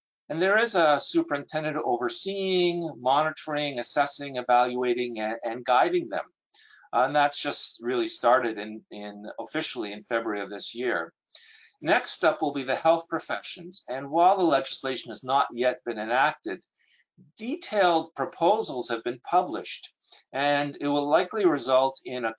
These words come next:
competency-based appointment of all board members, professional and public, with smaller boards. Not quite sure of exactly the size, but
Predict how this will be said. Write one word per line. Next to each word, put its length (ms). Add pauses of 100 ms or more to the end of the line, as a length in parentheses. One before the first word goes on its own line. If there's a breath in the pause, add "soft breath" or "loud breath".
(140)
competency-based 760
appointment 540
of 100 (180)
all 500
board 320
members, 560
professional 880 (420)
and 240
public, 420 (320)
with 140
smaller 600
boards. 500
Not 200
quite 320
sure 220
of 60
exactly 580
the 100
size, 640
but 180